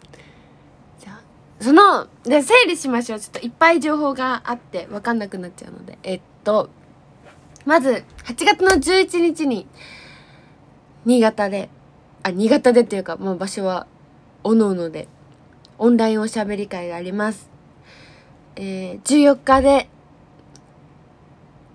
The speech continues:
十四日にも、オンラインおしゃべり会がある。えー、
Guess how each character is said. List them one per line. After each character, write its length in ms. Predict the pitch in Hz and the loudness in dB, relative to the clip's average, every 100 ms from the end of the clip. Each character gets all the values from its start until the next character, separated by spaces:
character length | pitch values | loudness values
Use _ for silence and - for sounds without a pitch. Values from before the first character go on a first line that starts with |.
| - _ _ _ - _ - | -20 _ _ _ -20 _ -12
十 180 | 190 277 | -2 2
四 160 | 285 254 | 2 2
日 220 | - 277 | 2 4
に 320 | 311 311 - | 4 2 0
も、 300 | 247 330 269 - _ _ _ - | 4 6 4 -2 _ _ _ -8
オ 100 | 208 | -4
ン 40 | |
ラ 80 | 196 | -2
イ 40 | |
ン 20 | |
お 40 | 196 | -4
し 80 | 214 | -6
ゃ 80 | |
べ 140 | 190 196 | -6 -6
り 120 | 190 | -8
会 200 | 190 170 | -10 -12
が 160 | 160 175 | -8 -2
あ 80 | |
る。 200 | 240 190 - _ - - - _ _ _ _ _ - _ _ - - _ _ - _ - _ _ - _ - - - _ _ - _ - | 0 0 -4 _ -20 -20 -20 _ _ _ _ _ -20 _ _ -20 -20 _ _ -20 _ -20 _ _ -20 _ -20 -20 -20 _ _ -20 _ -20
え 20 | |
ー、 40 | _ | _